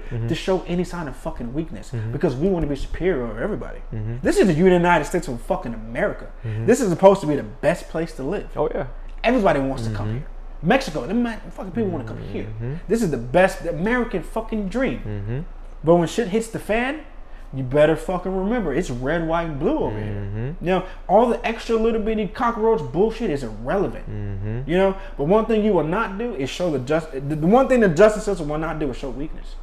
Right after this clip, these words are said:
Speaker 1: Yeah.
Speaker 2: They're not gonna do it. And, and, and I say that to say that Trump, bro, I, I, I understand, I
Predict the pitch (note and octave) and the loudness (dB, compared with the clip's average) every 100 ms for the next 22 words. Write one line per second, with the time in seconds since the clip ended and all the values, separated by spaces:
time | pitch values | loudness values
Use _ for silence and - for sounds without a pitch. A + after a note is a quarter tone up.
0 | - F#2+ F#2 - - E3+ E3+ D3+ F3 G3 | -4 -2 -2 -6 -4 0 0 4 8 8
1 | - - - F3 F3 F3 E3 E3+ E3+ E3+ | 6 -6 -2 -2 0 -2 -2 0 2 0
2 | F3 A3 G3+ G3+ F3 - A#3 B3 F3 C#3 | 0 2 4 4 0 -2 2 6 6 4
3 | - - - - - - - - - - | -2 -14 -14 -12 -12 -12 -12 -12 -12 -12
4 | - - - - - - A3 D#4+ - C3+ | -12 -12 -12 -12 -10 2 4 4 2 0
5 | E3 A#3+ - - - - - - - - | 0 -2 -8 -14 -14 -14 -14 -12 -4 -2
6 | F#3 E3+ F3+ G#3+ G#3 - G#3 - D#3 | -2 -2 2 4 4 2 -2 -2 -6